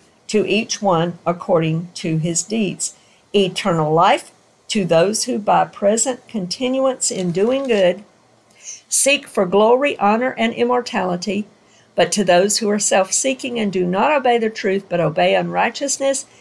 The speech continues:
indignation and wrath, tribulation and anguish on every soul of him, of man who does evil, of the Jew first, and also of the Greek. But glory, honor, and peace to everyone who works what is good,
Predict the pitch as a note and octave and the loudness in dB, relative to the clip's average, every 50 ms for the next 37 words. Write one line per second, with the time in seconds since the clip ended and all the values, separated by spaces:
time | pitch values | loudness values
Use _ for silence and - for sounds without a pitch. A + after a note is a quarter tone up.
0 | _ _ _ _ _ - G3 G3 G#3 G#3 A3+ G#3+ G#3+ G#3 G3 G3 G3+ - - G#3+ | _ _ _ _ _ -2 0 0 2 2 0 0 0 0 0 0 0 0 -2 -4
1 | G3 - - F#3+ F#3+ F#3 F3 E3+ E3 E3+ E3 D#3+ - - - - B3 A3 G3+ G#3+ | -6 -6 -6 -6 -4 -2 0 0 0 0 -2 -4 -8 -12 -6 -4 -2 -2 0 0
2 | G3+ G3 F3+ F3 F3+ - - F#3+ F3 F3+ F3 - D#3+ D#3+ D#3+ D#3+ E3+ E3+ - - | 2 2 2 0 0 -4 -6 -6 -6 -6 -4 -4 -4 -4 -2 -2 -4 -4 -6 -6
3 | - D#3 D3+ - - E3+ F3 - A3 B3 A#3 - - - F#3 F3+ F3 F3 F3 E3+ | -6 -6 -6 -2 -2 -4 -2 0 -2 -2 -2 -2 0 0 2 2 2 0 0 -4
4 | F3 - G3+ E3 D#3 D#3 D#3+ D#3+ E3 - _ _ _ _ _ _ - F3+ F3 F#3 | -4 -6 -4 -4 -4 -4 -4 -6 -8 -12 _ _ _ _ _ _ 0 0 0 2
5 | F#3+ F#3 F3 D#3 D3+ D3+ E3 F3+ - _ _ _ - G#3 G3 D#3+ E3+ D#3+ D#3+ E3 | 0 0 0 0 0 -4 -6 -8 -10 _ _ _ -2 -2 2 2 4 4 4 2
6 | D#3+ - - - G3 F#3 F3 D#3 D3 D3 D3+ - - _ _ _ _ _ - F3 | 0 -2 -4 -4 -4 -2 -2 -2 -2 -4 -4 -6 -10 _ _ _ _ _ 0 0
7 | E3+ E3+ D#3+ D#3+ D#3+ E3+ E3+ F3+ G3+ G#3+ A3 A3 - - - G#3 F3+ D#3 E3 - | 0 2 -2 -2 -2 0 0 0 2 0 -2 -4 -6 -2 0 2 2 2 2 0
8 | - - - - - _ _ _ _ _ _ _ _ _ - F3 E3+ E3+ F3 F3 | -4 -6 -6 -10 -18 _ _ _ _ _ _ _ _ _ -2 0 2 2 2 0
9 | F3 - F3 F#3 F#3+ F#3 - - - E3+ E3+ - E3 D#3+ D#3+ F3 E3 D#3+ E3+ D#3+ | 0 2 2 2 2 2 0 0 0 -2 0 -2 -4 -4 -2 -4 -4 -2 -2 -2
10 | D3+ D3 - - - _ _ _ _ _ _ - F3 D#3+ E3+ - F3+ F#3+ G3 G#3+ | -2 -2 -6 -12 -20 _ _ _ _ _ _ -2 -2 -2 0 2 4 4 6 6
11 | A#3+ B3+ B3+ - - G3 G3 G3+ G#3 G#3+ G#3+ - - G#3 G#3 G3+ - - - F4 | 4 2 2 0 0 0 2 2 2 0 -2 -2 -2 -2 -2 -2 -6 -6 -2 -2
12 | D#4+ A#3 F#3+ - - - - A3 F#3+ F3+ E3 E3 D#3+ F3+ F3+ F3 F3+ F3 F3+ F3 | 0 0 0 -2 -4 -4 -4 -2 0 2 2 2 2 0 0 0 0 -2 -2 -2
13 | F#3 G3 E3+ D#3 D3 D3 - - - - - D#3+ D#3+ E3+ F3 - - A#3+ B3 G#3 | -4 -4 -2 -2 -2 -2 -2 -6 -6 -4 -2 -2 0 -2 -2 -2 2 4 4 4
14 | F3 - | 4 0